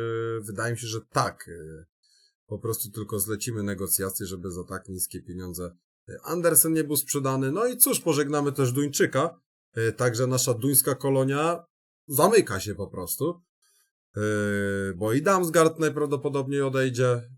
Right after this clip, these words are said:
I odejdzie teraz Andersen. No właśnie, chyba Damsgaard już nam, e, odchodzi. Tak jest. Mikkel Damsgaard w Liverpoolu. E, także naprawdę, z jednej strony, no szkoda, że tracimy bardzo ważną postać w zespole. Z drugiej strony,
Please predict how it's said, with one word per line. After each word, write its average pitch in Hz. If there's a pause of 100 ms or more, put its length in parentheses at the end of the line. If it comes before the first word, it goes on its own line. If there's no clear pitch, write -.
I 107
odejdzie 165
teraz 180
Andersen. 151
No 156
właśnie, 143
chyba 117
Damsgaard 110
już 110
nam, 95
e, 90
odchodzi. 147
Tak 120
jest. 123 (420)
Mikkel 160
Damsgaard 135 (300)
w 117
Liverpoolu. 233 (1300)
E, 95
także 143
naprawdę, 175 (540)
z -
jednej 208
strony, 214
no 190
szkoda, 214
że 156
tracimy 156
bardzo 156
ważną 151
postać 156
w 123
zespole. 120
Z 98
drugiej 143
strony, 143